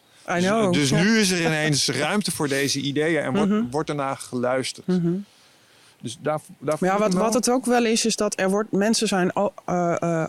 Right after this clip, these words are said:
Speaker 1: eh, opener voor andere manieren om het te doen.
Speaker 2: Ja.
Speaker 1: Maar er is ook nog een heel hoog stressniveau. En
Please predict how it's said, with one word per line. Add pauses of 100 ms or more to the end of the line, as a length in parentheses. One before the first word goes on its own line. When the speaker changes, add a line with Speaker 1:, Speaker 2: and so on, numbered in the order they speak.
(100)
Speaker 1:
eh,
opener
voor
andere
manieren
om
het
te
doen. (160)
Speaker 2:
Ja. (500)
Speaker 1:
Maar (160)
er
is
ook
nog
een
heel
hoog
stressniveau. (560)
En